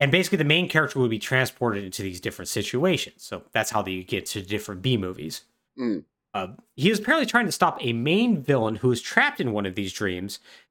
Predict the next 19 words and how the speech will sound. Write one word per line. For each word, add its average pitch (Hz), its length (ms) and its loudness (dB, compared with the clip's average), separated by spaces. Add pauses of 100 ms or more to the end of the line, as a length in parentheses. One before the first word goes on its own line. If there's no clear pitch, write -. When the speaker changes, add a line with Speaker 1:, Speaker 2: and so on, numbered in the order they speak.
(160)
Speaker 1:
but 143 240 2
his 139 320 2
evil 131 300 2
power 120 440 2
was 113 220 2
basically 113 340 0
corrupting 110 440 0
the 104 160 0
entire 98 440 -2
experience. 104 720 -2 (580)
And 139 160 4
you 147 100 4
were 151 120 6
there 127 180 4
to 113 80 -2
try 104 220 2
to 90 60 -4
stop 127 360 2
him. 90 160 -10